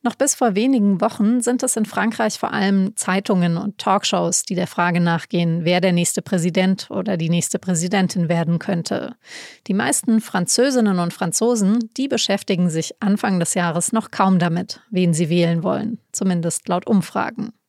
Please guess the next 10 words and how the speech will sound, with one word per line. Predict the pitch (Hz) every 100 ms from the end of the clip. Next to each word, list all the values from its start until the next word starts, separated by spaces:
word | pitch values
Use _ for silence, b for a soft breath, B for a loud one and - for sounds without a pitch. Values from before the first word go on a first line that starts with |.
| _ B B B B -
Aber | 208 208
dann | 208 254
greift | 226 202 -
Ende | - 240 262
Februar | - 233 208 170 180
Russland | 208 - 220 - 208 202 -
die | -
Ukraine | - - 220 220 196
an. | - 175 175 - _ -
Und | 190 175 -